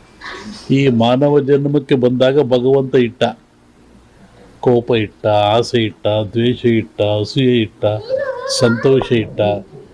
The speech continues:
ಇವೆಲ್ಲವನ್ನು ಗೆದ್ದು ನಂತಕ್ಕೆ ಬಂದ. ಇವರಾಗೆಲ್ಲ ಸೋತ್ರೆ ಮತ್ತೆ ಹಿಂದಕ್ಕೆ ಹೋಗೋದೆ ಕೋಟ್ಯಾನುಗಟ್ಲೆ. ಹಾಗಾಗಿ ಮನುಷ್ಯ ಜನ್ಮ ದೊಡ್ಡದು.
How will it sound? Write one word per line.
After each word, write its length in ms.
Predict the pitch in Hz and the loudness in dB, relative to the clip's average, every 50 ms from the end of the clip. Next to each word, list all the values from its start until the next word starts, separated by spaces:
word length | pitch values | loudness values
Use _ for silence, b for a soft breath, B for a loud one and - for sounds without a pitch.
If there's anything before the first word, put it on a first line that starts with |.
| - _ - - _ _ 135 | -20 _ -20 -20 _ _ 0
ಇವೆಲ್ಲವನ್ನು 680 | 131 123 127 127 139 139 147 151 151 147 147 143 127 | 2 4 4 4 2 4 4 2 2 2 0 -4 -2
ಗೆದ್ದು 280 | 123 147 165 160 160 180 | 0 0 0 2 2 2
ನಂತಕ್ಕೆ 420 | 156 143 135 120 147 127 104 101 | 2 2 2 2 0 -2 -2 -2
ಬಂದ. 280 | 120 117 110 107 98 - - - - - - - - _ _ _ _ - - - - - - | -4 -4 -4 -4 -8 -12 -12 -14 -16 -18 -20 -20 -20 _ _ _ _ -20 -20 -20 -20 -10 -2
ಇವರಾಗೆಲ್ಲ 460 | 147 143 143 147 147 156 165 170 180 170 | 2 4 4 4 6 4 4 4 4 2
ಸೋತ್ರೆ 680 | - - 160 165 165 165 202 220 233 240 277 294 - - _ _ _ _ _ _ _ _ _ _ - 285 - - - - - _ - | 2 4 2 2 2 2 0 -4 -4 -4 -6 -10 -14 -20 _ _ _ _ _ _ _ _ _ _ -10 -10 -8 -8 -12 -16 -20 _ -2
ಮತ್ತೆ 220 | 151 156 147 - 160 | -2 -2 2 2 2
ಹಿಂದಕ್ಕೆ 260 | 160 151 151 160 160 | 2 2 2 2 4
ಹೋಗೋದೆ 320 | 156 151 151 151 147 135 | 4 4 4 2 2 0
ಕೋಟ್ಯಾನುಗಟ್ಲೆ. 880 | 127 - - 131 135 131 135 143 135 135 135 127 131 123 127 - 127 123 113 - - _ _ - - - - - - - _ _ 170 165 - 165 175 - - | -2 -2 0 0 0 0 2 0 0 0 0 -2 -2 -2 -2 -2 -2 -2 -2 -4 -10 _ _ -20 -20 -20 -20 -20 -20 -20 _ _ -20 -16 -14 -12 -12 -4 -4
ಹಾಗಾಗಿ 380 | 123 113 117 127 160 175 175 156 | -2 0 0 0 0 0 0 -2
ಮನುಷ್ಯ 440 | 123 113 113 113 127 131 131 - | 0 0 -2 0 0 -2 -2 -2
ಜನ್ಮ 420 | 135 127 123 113 113 110 110 104 95 | 0 0 0 0 0 -2 -4 -4 -2
ದೊಡ್ಡದು. 600 | 110 107 104 110 101 101 98 110 139 160 185 | -4 -2 -2 -2 -2 -2 -2 -2 -4 -6 -8